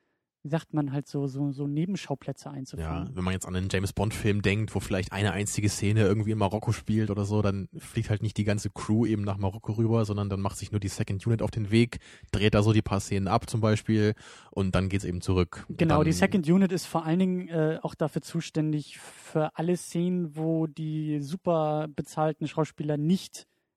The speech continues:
Speaker 1: sichtbar sind. Also das hat man ja auch öfter mal, vielleicht so die kleinen Momente, wenn irgendwo nur irgendwie eine Hand nach irgendetwas greift oder so ein Panoramashot, wie du gesagt hast, einmal über Marokko drüber und den Rest filmt man dann aber doch vor Greenscreen oder so.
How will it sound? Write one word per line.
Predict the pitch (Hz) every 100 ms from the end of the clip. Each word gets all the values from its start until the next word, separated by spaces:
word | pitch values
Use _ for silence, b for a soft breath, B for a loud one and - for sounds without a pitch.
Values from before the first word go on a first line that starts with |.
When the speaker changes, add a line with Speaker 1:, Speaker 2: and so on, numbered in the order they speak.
| -
Speaker 1:
sichtbar | 151 202 - 139 120
sind. | 120 120
Also | 127 131
das | 139 -
hat | -
man | 160
ja | 151 160
auch | 165
öfter | 156 - 156
mal, | 151 151 151 147 b b b
vielleicht | _ 156 147 -
so |
die | 151
kleinen | - 156 160 160
Momente, | 156 156 165 147
wenn | 151
irgendwo | 165 160 143 151
nur | 151 151 147 143 b b b -
irgendwie | 156 151
eine | 151 139
Hand | 170 185 180 - - _ _ _ _ -
nach | 156 -
irgendetwas | 175 170 175 165 -
greift | - 151 147 165 165 -
oder | 170
so | 151 165
ein |
Panoramashot, | - 180 175 151 175 175 156 170 -
wie |
du | 160
gesagt | 151 156 165
hast, | - -
einmal | 160 165
über | 170 160 160 -
Marokko | 170 165 180 -
drüber | 170 160 170 165
und | 165 160
den | 156
Rest | 165 - - _ 202 -
filmt | 175 175
man | 160
dann | 156
aber | 156 156
doch | 165
vor | 175
Greenscreen | 151 170 160 - 165
oder | 160 156
so. | 147